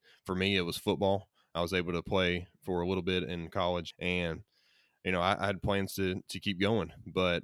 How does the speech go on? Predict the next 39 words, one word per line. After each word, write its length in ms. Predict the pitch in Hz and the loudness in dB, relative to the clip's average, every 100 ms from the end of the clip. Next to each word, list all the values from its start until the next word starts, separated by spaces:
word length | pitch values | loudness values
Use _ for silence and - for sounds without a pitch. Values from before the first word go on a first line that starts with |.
| - | -4
I 40 | |
mean, 220 | 87 85 | -6 -4
it, 100 | 85 - | -4 -4
it, 240 | 90 - _ _ - | -6 -6 _ _ -8
after 320 | 90 101 92 | -2 0 0
a 40 | |
few 240 | 82 110 104 | 0 0 4
injuries 440 | 104 104 107 104 | 4 4 2 0
and, 220 | 95 85 87 - | -2 -6 -8 -8
uh, 280 | 90 78 78 95 _ _ _ - | -4 -4 -6 -10 _ _ _ -10
you 80 | 92 | -8
know, 60 | |
several 320 | 80 101 95 90 | -4 -2 -2 -2
things, 380 | 101 101 92 | 0 0 0
it, 140 | 87 80 _ _ _ _ | -4 -6 _ _ _ _
it 100 | 90 78 | -6 0
really, 460 | 95 92 90 85 - _ | 2 4 2 -2 -10 _
really 180 | 101 98 | -2 -2
started 240 | 82 95 90 | 2 0 0
to 40 | |
wear 200 | 92 92 | 0 0
me 120 | 87 | 0
down. 260 | 85 98 92 | 0 2 2
I 60 | |
just, 220 | 82 82 - | 0 -4 -6
just 220 | 78 - | -8 -12
decided 360 | 87 90 85 | -4 0 0
to 60 | 80 | -2
focus 340 | - 87 - | -4 -4 -2
on 120 | 90 82 | -6 -6
school. 300 | - 104 90 | 0 0 2
But 200 | 82 76 - - _ _ - | -2 -4 -14 -20 _ _ -6
like 180 | 90 104 | -4 -2
you 80 | |
were 80 | 90 | -4
saying, 280 | - 98 92 | -2 0 0
I 40 | |
mean, 160 | 87 87 | 0 -2
it's, 200 | 87 - | -4 -8